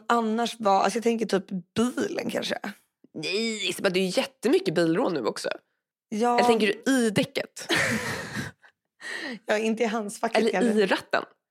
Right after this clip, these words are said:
Speaker 2: Alltså, jag tänker att man ska bygga in det någonstans. Gräva ner det kanske?
Speaker 1: <laughs> Ja, men då måste du gräva upp det varje gång du ska ha det. Eller om du har typ en takplatta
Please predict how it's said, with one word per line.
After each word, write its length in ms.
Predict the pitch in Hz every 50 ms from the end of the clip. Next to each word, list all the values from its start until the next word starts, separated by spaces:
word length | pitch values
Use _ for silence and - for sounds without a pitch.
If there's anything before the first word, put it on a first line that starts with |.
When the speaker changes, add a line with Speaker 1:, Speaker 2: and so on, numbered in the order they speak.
| _ - -
Speaker 2:
Alltså, 140 | 190 185
jag 120 | 247 262 262
tänker 100 | 262 220
att 40 | 208
man 80 | 185
ska 80 | - 180
bygga 280 | 214 175 185 165 190
in 200 | 180 240 240 196
det 60 | 147 -
någonstans. 500 | - - - - - - - - - - _ _ _ _ - 180
Gräva 360 | 165 208 214 220 208 202 196
ner 200 | 175 160 147 143
det 60 | 156
kanske? 300 | 170 - 170 185 - 277 330 - _ _ _ _ - 277
Speaker 1:
<laughs> 320 | - - - - 220 - - 311 233
Ja, 100 | 285 262 247
men 220 | 247 247 233 220 220
då 60 | 240
måste 260 | 233 247 277 - -
du 120 | 254 233 226
gräva 300 | 208 220 226 220 214 226
upp 300 | - 381 - 247 - -
det 60 | 226
varje 160 | 202 196 202
gång 120 | 208 208
du 60 | 208 240
ska 140 | - -
ha 60 | 247 226
det. 120 | 226 220 - - - - - - 226 - _ -
Eller 240 | 233 262 277 285
om 100 | 294 294
du 60 | 285 269
har 300 | 202 175 202 196 202 175
typ 180 | - 180 -
en 140 | 202 196 190
takplatta 1120 | - - 247 247 220 208 202 - - - - 277 - - _ _ _ - - - - -